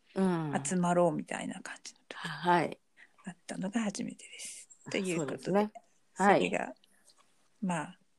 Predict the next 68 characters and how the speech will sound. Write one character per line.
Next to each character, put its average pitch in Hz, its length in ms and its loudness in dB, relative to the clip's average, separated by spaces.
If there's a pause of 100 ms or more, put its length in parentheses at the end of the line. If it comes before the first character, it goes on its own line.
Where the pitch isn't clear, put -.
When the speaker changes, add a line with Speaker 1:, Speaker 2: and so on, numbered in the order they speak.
(540)
Speaker 2:
ま 214 100 10
あ、 185 60 8
と 269 120 4
い 285 140 8
う 277 40 8
の 214 120 6
も、 320 480 6 (100)
ま 180 220 0
あ、 - 20 0
Speaker 1:
は 220 100 4
い。 165 40 4
Speaker 2:
私 165 600 -2
は、 262 340 6 (240)
ま 170 120 2
あ、 160 40 0
ニ 170 160 2
ュ 180 60 4
ー 175 40 2
ジ 185 160 -2
ー - 20 2
ラ 180 140 4
ン - 40 -2
ド 147 80 -4
に 139 100 -2
今 - 160 -2
在 156 220 0
住 - 200 -10
し - 120 -10
て - 160 -10
い - 100 -12 (180)
て、 190 600 0 (100)
Speaker 1:
う 196 60 4
ん。 180 280 2 (220)
Speaker 2:
も - 140 -4
う 175 60 -12
か - 160 0
れ 170 80 0
こ - 120 -4
れ - 360 -8 (240)
二 190 120 6
十 185 220 0
年 156 200 -2
を 180 140 -6
超 180 160 -6
え 165 100 -2
る - 60 -8 (640)
Speaker 1:
う 170 60 4
ん。 165 480 4
Speaker 2:
在 170 220 0
住 175 200 2
歴 - 260 -6
で 180 100 -4
す - 160 -8
が、 - 80 -8 (480)
Speaker 1:
は - 80 8
い。 - 40 2
Speaker 2:
ま 233 80 12
あ、 233 40 12
縁、 175 260 8
縁 208 220 6
が 165 100 6
あ - 40 4
っ - 160 -12
て、 - 320 -2 (320)
こ - 60 -4
ち 170 100 4
ら 170 100 10
に - 340 -2